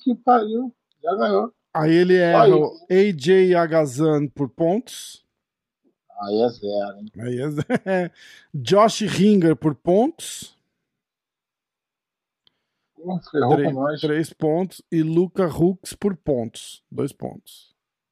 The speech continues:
Speaker 1: Ih, ferrou com a gente muito.
Speaker 2: Mas muito?
Speaker 1: Muito.
Speaker 2: É porque ele acertou todas, né?
Speaker 1: Todas de tudo.
Speaker 2: Tipo, o, ganhou o pontinho extra em todas, né?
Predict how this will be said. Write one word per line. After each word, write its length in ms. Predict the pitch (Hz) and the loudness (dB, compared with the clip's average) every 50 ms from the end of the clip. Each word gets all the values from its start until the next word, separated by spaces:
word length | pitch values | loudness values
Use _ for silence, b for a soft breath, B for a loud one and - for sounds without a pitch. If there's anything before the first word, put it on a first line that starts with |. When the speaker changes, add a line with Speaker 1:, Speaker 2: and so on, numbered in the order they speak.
| _ _ _ _ _ _ _ _ _ _ _ _ _ _ _ _ _ _ _ _ _ _ _ _ _ _ _ _ 147 | _ _ _ _ _ _ _ _ _ _ _ _ _ _ _ _ _ _ _ _ _ _ _ _ _ _ _ _ -6
Speaker 1:
Ih, 280 | 170 180 180 170 147 117 | -2 0 0 0 0 2
ferrou 300 | - 123 117 113 135 143 | 2 2 4 4 2 2
com 80 | 135 123 | 2 0
a 60 | 131 | 0
gente 180 | 143 147 - 110 | 0 -2 -6 -8
muito. 360 | 104 107 117 123 120 - _ _ _ _ _ _ _ _ _ _ _ _ _ _ - - - | -6 -4 -4 -4 -4 -6 _ _ _ _ _ _ _ _ _ _ _ _ _ _ -20 -20 -12
Speaker 2:
Mas 340 | 160 160 170 165 170 135 - | -8 -6 -4 -4 -4 -4 -2
muito? 680 | 170 160 190 262 370 440 359 233 - 160 135 110 107 - _ _ _ _ _ _ _ _ _ _ _ _ _ _ _ _ _ _ _ _ _ _ _ | 0 2 2 2 2 0 -2 -6 -8 -8 -8 -8 -10 -16 _ _ _ _ _ _ _ _ _ _ _ _ _ _ _ _ _ _ _ _ _ _ _
Speaker 1:
Muito. 500 | 123 127 135 143 156 165 165 160 _ _ _ _ _ _ _ _ _ _ _ _ _ _ _ _ _ _ _ _ _ _ _ _ | -6 -2 0 2 2 2 0 -4 _ _ _ _ _ _ _ _ _ _ _ _ _ _ _ _ _ _ _ _ _ _ _ _
Speaker 2:
É 80 | - 170 | -8 -6
porque 240 | 120 175 151 147 208 | -4 -4 0 2 2
ele 80 | 214 | 2
acertou 400 | 226 - - 226 202 - - 220 220 | 2 2 2 0 2 2 2 0 0
todas, 560 | - _ - 214 208 220 185 175 170 156 139 | -2 _ 4 4 4 4 4 2 0 0 0
né? 300 | 143 156 170 190 208 208 - _ _ _ _ _ _ _ _ _ _ _ _ _ _ _ | -2 -2 0 0 -2 -4 -8 _ _ _ _ _ _ _ _ _ _ _ _ _ _ _
Speaker 1:
Todas 300 | 120 135 147 147 156 151 | 2 4 4 4 2 -2
de 120 | 160 170 | -4 -6
tudo. 300 | - _ - 131 131 139 | -6 _ 0 0 2 2
Speaker 2:
Tipo, 840 | 131 - 185 160 131 160 165 156 147 143 139 135 131 127 107 135 127 _ | 2 0 -2 -2 -2 -4 -4 -2 -2 -2 -2 -4 -6 -8 -12 -18 -20 _
o, 220 | 139 156 156 151 143 | -10 -8 -8 -8 -6
ganhou 260 | 127 147 156 165 180 | -4 -4 -2 -2 -2
o 40 | 143 | -2
pontinho 360 | 151 175 165 - 180 175 160 | -2 -4 -4 -4 -4 -2 -2
extra 280 | 156 165 165 - 170 180 | -2 -2 -2 -6 -10 -10
em 60 | 151 | -6
todas, 380 | - 156 160 160 139 135 123 | -4 -4 -4 -4 -4 -6 -8
né? 180 | 123 135 143 | -6 -8 -8